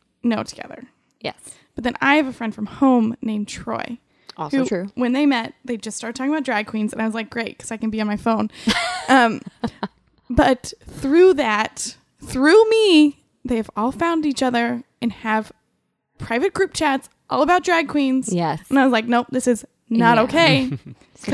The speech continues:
Speaker 2: she
Speaker 1: 'Cause
Speaker 2: joined the group chat.
Speaker 1: So I joined the group chat.
Speaker 2: How much fun is that for you? <laughs>
Speaker 1: Um, I like to say off the wall things.
Speaker 2: She does.
Speaker 1: Um, while I was on my trip, I did send you guys a picture of myself and said that I was your true queen.
Speaker 2: You're right.
Speaker 1: Um, which I did really feel good about.
Speaker 2: Yeah.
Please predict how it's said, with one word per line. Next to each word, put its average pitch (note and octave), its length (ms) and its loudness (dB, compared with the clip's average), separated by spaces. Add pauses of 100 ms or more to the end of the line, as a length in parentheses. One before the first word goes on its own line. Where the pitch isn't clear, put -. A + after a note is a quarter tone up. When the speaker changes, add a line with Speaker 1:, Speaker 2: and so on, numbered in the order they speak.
Speaker 2:
she A#3 80 0
Speaker 1:
'Cause G3 60 -8
Speaker 2:
joined G#3+ 300 0
the F#3 60 -2
group D#3 220 -10
chat. - 400 -8
Speaker 1:
So C#4 100 2
I B3+ 100 6
joined A#3+ 260 2
the C4 40 2
group A#3 200 -8
chat. - 160 0
Speaker 2:
How E4 120 4
much F#4 220 6
fun E4+ 160 6
is C#4 100 2
that G#3+ 200 4
for G#3 80 -2
you? A3 240 0
<laughs> - 340 -4
Speaker 1:
Um, D#4+ 280 4 (140)
I D#4+ 160 6
like G#4+ 200 4
to G#4+ 120 4
say D#4+ 240 0
off A3 240 4
the A#3+ 80 2
wall A#3+ 220 4
things. B3 520 0 (180)
Speaker 2:
She - 120 -6
does. G3 240 0
Speaker 1:
Um, A#3+ 300 2 (100)
while B3 240 4
I B3 80 4
was C4 120 4
on A#3+ 120 2
my A3+ 120 4
trip, B3+ 280 2
I G#3 260 0 (300)
did A3 180 -4
send B3+ 280 2
you A#3 80 -2
guys A3 180 0
a A3 60 -8
picture A#3+ 240 -4
of G#3 60 -8
myself G#3+ 360 -4
and A3 100 -4
said G#3 120 -6
that G#3 180 -8
I A3 160 4
was A3 180 -2
your - 100 -6
true - 240 -8
queen. A#2+ 360 -12 (100)
Speaker 2:
You're B3+ 200 6
right. C3+ 240 2
Speaker 1:
Um, B3 160 2
which B3 180 0
I B3+ 100 4
did B3 280 -4
really A3 260 0
feel - 300 -6
good - 240 -6
about. - 380 -10
Speaker 2:
Yeah. C4 180 -2